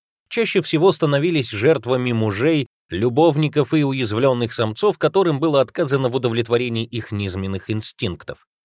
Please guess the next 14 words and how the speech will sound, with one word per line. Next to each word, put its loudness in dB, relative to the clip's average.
Это -2
очень 0
важная 0
разница, 0
и -4
мне -4
бы -2
хотелось -4
обратить -4
на 0
нее 0
внимание 0
широкой 0
общественности. -8